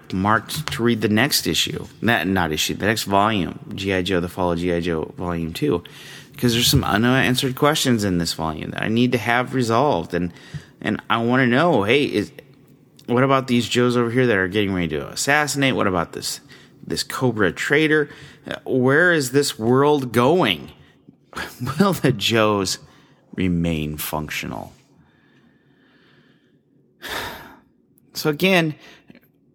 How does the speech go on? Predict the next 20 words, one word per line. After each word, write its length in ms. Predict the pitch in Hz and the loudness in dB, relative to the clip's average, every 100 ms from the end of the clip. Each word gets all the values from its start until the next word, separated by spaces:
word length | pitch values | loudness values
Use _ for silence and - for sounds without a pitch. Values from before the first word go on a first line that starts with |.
| _ | _
started 420 | - - 135 135 139 | -4 0 0 0 0
here 300 | 165 165 165 | 2 4 2
at 80 | |
a 80 | 160 | 0
place 340 | - 160 156 - | 2 2 2 2
of 300 | 131 110 - - | 2 0 -10 -14
trying 300 | - 98 98 | -4 0 0
to 60 | 98 | 0
relive 380 | 101 98 104 98 | 0 2 2 4
my 140 | 90 | 2
childhood, 640 | 85 117 123 127 110 95 - - - - | 2 2 2 2 0 -2 -6 -20 -20 -8
and 100 | 85 | -2
instead 420 | 85 82 101 104 | 0 0 2 4
I 100 | 90 | 2
found 320 | 85 85 85 | -2 -4 -4
something 320 | 85 71 - | -4 -8 -10
sophisticated 880 | - - - 139 - - 127 110 104 | -12 -4 2 2 0 -2 0 0 -2
and 160 | 90 85 | -4 -2
smart 500 | - 104 98 87 - - - - - - | 0 2 2 2 -2 -14 -20 -20 -20 -4
and 420 | - 87 78 | -2 -2 -4